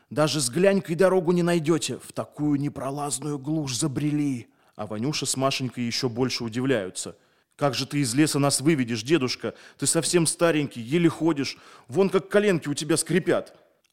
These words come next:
«А вот как!» Старичок вышел из комнатки, потер сухонькие ладошки и три раза обернулся вокруг себя.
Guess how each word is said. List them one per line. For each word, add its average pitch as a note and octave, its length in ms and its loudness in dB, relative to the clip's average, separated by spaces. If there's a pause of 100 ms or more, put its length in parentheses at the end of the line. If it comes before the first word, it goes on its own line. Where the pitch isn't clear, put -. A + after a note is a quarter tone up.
«А D3 160 -8
вот F3+ 320 0
как!» - 480 -4 (500)
Старичок B2 540 -6
вышел C3 300 -2
из - 260 -10
комнатки, D#3 580 0 (260)
потер C#3 300 0
сухонькие B2 500 -4
ладошки D3 440 0
и C#3+ 260 -4
три D3+ 320 2
раза C#3 280 2
обернулся B2 600 -2
вокруг B2 360 -4
себя. A#2+ 440 -4